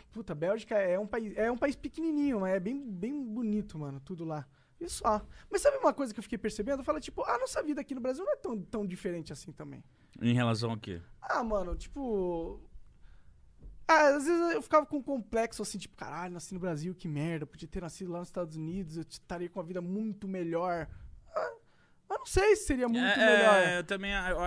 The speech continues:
Speaker 2: eu não, não concordo muito com as pessoas que falam, "Você quer trabalhar, ficar rico e pra morar fora do país?" Eu falo, "Não, mano, eu vou, eu vou pro sul." <laughs> Até lá é muito louco também,
Speaker 1: É.
Speaker 2: não precisa sair. Eu não gosto de morar em São Paulo um pouco assim, tanto que agora eu tô em Mogi e tal, tô, tô isolado um
Speaker 1: Ah.
Speaker 2: pouco.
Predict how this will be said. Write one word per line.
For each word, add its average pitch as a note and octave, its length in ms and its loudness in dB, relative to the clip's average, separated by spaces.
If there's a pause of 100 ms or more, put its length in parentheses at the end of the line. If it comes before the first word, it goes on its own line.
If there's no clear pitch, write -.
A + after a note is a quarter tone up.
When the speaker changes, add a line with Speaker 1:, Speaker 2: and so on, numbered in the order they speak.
(160)
Speaker 2:
eu F3 100 0
não, F3 240 -6
não E3+ 140 -8
concordo E3 400 -4
muito D#3 180 -6
com E3+ 60 -4
as D3+ 140 -4
pessoas D3+ 340 -6
que - 60 -12
falam, C#3+ 160 -4 (260)
"Você - 140 -8
quer G#3 120 0
trabalhar, F#3+ 400 0
ficar F3+ 200 0
rico F#3 220 -4
e - 20 -8
pra F3 180 0
morar E3 220 -2
fora D#3 260 -4
do D#3 100 -6
país?" D#3 320 -4
Eu E3+ 100 -8
falo, G3 280 -8
"Não, C4+ 180 -4
mano, G#3+ 260 8
eu E3 120 -4
vou, A3 340 -6
eu F3+ 200 -4
vou E3+ 180 -4
pro F#3 160 -8
sul." C#4 300 -6 (140)
<laughs> - 580 -6
Até G#3 100 4
lá G#3+ 140 12
é - 20 8
muito A#3+ 260 2
louco B3+ 280 4
também, A#3+ 300 4
Speaker 1:
É. - 20 0
Speaker 2:
não G#3 100 2
precisa G#3+ 460 0 (280)
sair. F3 360 0
Eu F3 80 0
não A3+ 120 -4
gosto G#3 220 2
de A3 80 -10
morar G#3+ 240 -6
em G#3 40 -6
São G#3 200 -6
Paulo F#3+ 260 -6
um G3 60 -6
pouco F3+ 300 -4
assim, D3 320 -4
tanto A#2+ 260 -8
que C3 100 -8
agora B2 260 -2
eu - 20 -10
tô B2 120 -6
em B2 60 -4
Mogi B2+ 360 -4
e A2+ 40 -6
tal, G#2+ 260 0
tô, F#2 240 -8
tô G#2+ 300 -4
isolado A2 580 0
um A2 80 -4
Speaker 1:
Ah. - 40 -4
Speaker 2:
pouco. - 260 -2